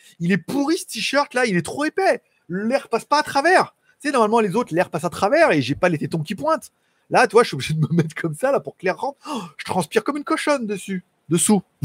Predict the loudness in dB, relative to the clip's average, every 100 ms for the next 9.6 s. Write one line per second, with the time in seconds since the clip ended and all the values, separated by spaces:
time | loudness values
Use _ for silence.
0 | -10 -12 _ -8 -8 -10 -14 _ _ _
1 | _ _ _ _ 0 2 4 4 6 4
2 | 6 6 4 -6 _ -2 2 2 4 4
3 | 4 2 -4 -14 _ -20 -2 8 10 12
4 | 12 12 12 10 6 4 2 2 0 -2
5 | -6 _ _ _ _ -4 2 4 2 0
6 | -10 -10 -2 0 2 2 2 2 2 2
7 | 0 -4 _ -2 -2 -2 -10 -12 -12 -6
8 | -4 -4 -6 -20 -20 -12 -12 -8 -4 -2
9 | -4 -6 -10 -4 2 2